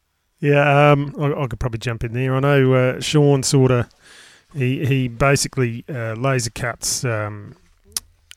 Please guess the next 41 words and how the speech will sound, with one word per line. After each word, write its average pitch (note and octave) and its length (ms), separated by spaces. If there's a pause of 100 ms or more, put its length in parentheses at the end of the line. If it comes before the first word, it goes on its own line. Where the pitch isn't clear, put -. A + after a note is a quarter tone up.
uh, A2+ 120
steel B2+ 280
targets B2 440
for - 120
long-range A2+ 360
shooting. C#3 420 (200)
Um, A2+ 440 (180)
he - 220
does C3 160
them A#2 80
in A2 60
a - 20
whole A#2 160
series B2+ 400
of A2 80
sizes, B2+ 480
usually A#2+ 260
about A2 140
two C3+ 200
M A#2 160
O A2+ 160
A B2+ 180
at A#2 80
each - 500
given A#2+ 240
distance. D3 480
He B2 120
also B2 260
does G#2+ 200
some A#2 140
sizes A#2+ 580
for, A2 420 (760)
you B2+ 100
know, G#2+ 140
more A#2 180
metric B2+ 400
for B2+ 120
the A2+ 80
mill, C3 340 (200)
mill C3+ 200
fanboys. D3+ 640